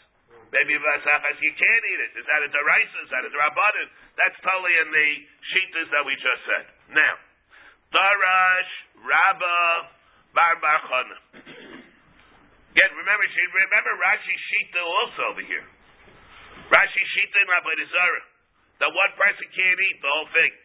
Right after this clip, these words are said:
Even if he's eating it, not, not vasachas. Even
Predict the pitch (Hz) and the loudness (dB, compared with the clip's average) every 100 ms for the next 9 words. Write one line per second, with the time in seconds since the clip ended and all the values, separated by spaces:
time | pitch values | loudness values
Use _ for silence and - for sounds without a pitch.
0 | _ 156 202 190 165 160 180 196 190 180 | _ -2 -2 0 -2 0 0 0 0 -4
1 | 151 143 160 160 165 151 143 - 151 143 | -6 -4 -4 -2 -4 -4 -6 -10 -10 -10
2 | 147 156 214 214 - _ 180 220 143 139 | -2 0 0 -2 -20 _ -2 -2 -4 -6
3 | 113 117 101 82 - - - - 165 220 | -4 -2 -2 -4 -14 -16 -18 0 2 2